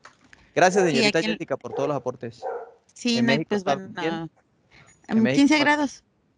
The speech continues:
Speaker 1: Ah,
Speaker 2: Quince grados
Speaker 1: delicioso.
Speaker 2: con, con, con sensación de diez más o menos.
Speaker 1: Ah, un saquito
Speaker 2: Porque ha-,
Speaker 1: y
Speaker 2: porque
Speaker 1: a
Speaker 2: hace
Speaker 1: tomar
Speaker 2: mucho
Speaker 1: café.
Speaker 2: aire. Pero sí,
Speaker 1: Bien.
Speaker 2: pues bueno, este, ya, ya me voy a callar para que, em,
Speaker 1: <laughs>
Speaker 2: hable la persona que tiene ahí su manita levantada.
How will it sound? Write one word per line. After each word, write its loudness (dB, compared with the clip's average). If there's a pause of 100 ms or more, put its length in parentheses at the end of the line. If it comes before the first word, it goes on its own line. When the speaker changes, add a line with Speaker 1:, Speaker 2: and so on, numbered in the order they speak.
(160)
Speaker 1:
Ah, -8
Speaker 2:
Quince -2
grados 2
Speaker 1:
delicioso. -2 (100)
Speaker 2:
con, -2
con, -8
con 0
sensación 0
de 0
diez 2
más -4
o -8
menos. -8 (240)
Speaker 1:
Ah, -10 (280)
un -20
saquito -2
Speaker 2:
Porque 2
ha-, 6
Speaker 1:
y 0 (260)
Speaker 2:
porque 0
Speaker 1:
a 6
Speaker 2:
hace -2
Speaker 1:
tomar -6
Speaker 2:
mucho -4
Speaker 1:
café. 0
Speaker 2:
aire. -4 (600)
Pero -4
sí, -4
Speaker 1:
Bien. -4
Speaker 2:
pues -2
bueno, -2
este, -4
ya, 4
ya 0
me 0
voy 2
a 2
callar -4
para -6
que, -10
em, -8
Speaker 1:
<laughs> -12
Speaker 2:
hable 2
la 0
persona -6
que -14
tiene -8
ahí -10
su -16
manita -8
levantada. -6